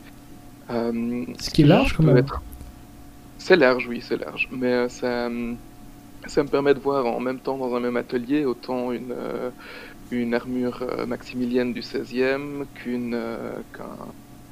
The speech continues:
Speaker 1: euh, qu'une montre, euh, du dix-huitième et une, euh, voiture, euh, du, du début du vingt et unième. Donc une, euh, une approche, euh,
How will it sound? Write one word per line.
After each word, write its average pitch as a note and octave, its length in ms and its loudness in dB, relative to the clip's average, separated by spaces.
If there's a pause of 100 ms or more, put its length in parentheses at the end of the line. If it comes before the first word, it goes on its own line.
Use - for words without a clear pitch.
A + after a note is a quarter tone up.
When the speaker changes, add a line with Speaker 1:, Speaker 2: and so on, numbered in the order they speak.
(1200)
Speaker 1:
euh, A2+ 220 -4 (240)
qu'une B2 180 -2
montre, C3+ 420 2
euh, B2 120 4
du A#2+ 100 -2
dix-huitième C3 920 -2
et B2+ 480 -2
une, A#2+ 220 -4
euh, A2+ 220 -4
voiture, B2 580 -4
euh, A#2 360 -4
du, A#2 540 -10
du A2 420 -8
début A#2+ 220 -4
du A#2+ 80 -6
vingt A#2+ 200 -8
et B2+ 40 -4
unième. C3 260 -6 (1700)
Donc B2+ 300 -2
une, B2 160 -2
euh, A#2+ 400 2
une A#2+ 240 -4
approche, C3+ 560 0
euh, - 220 -6